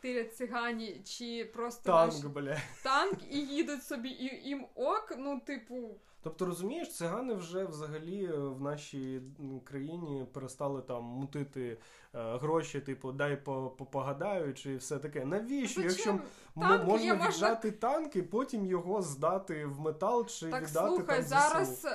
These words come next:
Speaker 1: З С У можна віддати, і З С У тобі ще це з-, е, за це заплатить.
Speaker 2: Бляха, де, де намутити танк?
Speaker 1: Не знаю.
Speaker 2: Е, ще прикольчик вчора був.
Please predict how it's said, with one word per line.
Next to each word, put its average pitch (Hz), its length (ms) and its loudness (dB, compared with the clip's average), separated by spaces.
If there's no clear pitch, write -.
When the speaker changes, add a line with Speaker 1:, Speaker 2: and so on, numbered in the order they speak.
Speaker 1:
З 262 40 -10
С 285 260 -8
У 285 160 -6
можна 262 340 -4
віддати, 254 460 -2
і 320 40 -2
З 247 60 -10
С 262 220 -12
У 277 120 -12
тобі 254 240 -12
ще 262 220 -10
це 262 160 -14
з-, 240 200 -14
е, 220 220 -6
за 226 120 -10
це 269 200 -10
заплатить. 240 680 -8
Speaker 2:
Бляха, 120 560 -6
де, 135 180 -2
де 143 180 -4
намутити 165 500 -6
танк? 101 400 -12
Speaker 1:
Не 240 200 -4
знаю. 202 560 -6
Speaker 2:
Е, 127 360 -8
ще 185 280 0
прикольчик 156 640 -6
вчора 139 440 -4
був. 110 220 -14